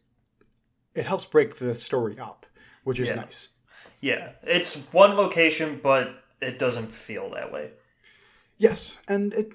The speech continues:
Speaker 1: helps that it's used in a pretty creative way, considering it must not have been a very big space.
Speaker 2: Yeah, i-, if any, if it's like any other convenience
Speaker 1: Mm.
Speaker 2: stores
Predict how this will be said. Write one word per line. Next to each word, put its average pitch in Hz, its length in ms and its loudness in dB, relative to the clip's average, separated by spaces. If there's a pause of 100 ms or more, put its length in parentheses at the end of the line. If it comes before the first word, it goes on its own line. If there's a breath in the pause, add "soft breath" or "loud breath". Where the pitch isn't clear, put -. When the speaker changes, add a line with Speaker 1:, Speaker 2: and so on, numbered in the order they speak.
Speaker 1:
helps 214 280 -6
that 170 160 -6
it's 165 220 -8
used 143 360 -4
in 135 60 -6
a 123 40 -6
pretty 135 260 -4
creative 123 360 -4
way, 123 200 -2
considering 120 420 -8
it 117 160 -14
must 131 220 -8
not 135 100 -8
have 101 120 -10
been 120 140 -4
a 110 60 -10
very 113 200 -4
big 110 220 -12
space. - 520 -14 (440 loud breath)
Speaker 2:
Yeah, 101 220 -4
i-, 107 320 -4
if 113 140 -2
any, 127 220 4
if 135 180 -2
it's - 440 -4
like 123 300 2
any 127 220 2
other 123 160 4
convenience 120 500 -4
Speaker 1:
Mm. 113 40 -2
Speaker 2:
stores 113 540 2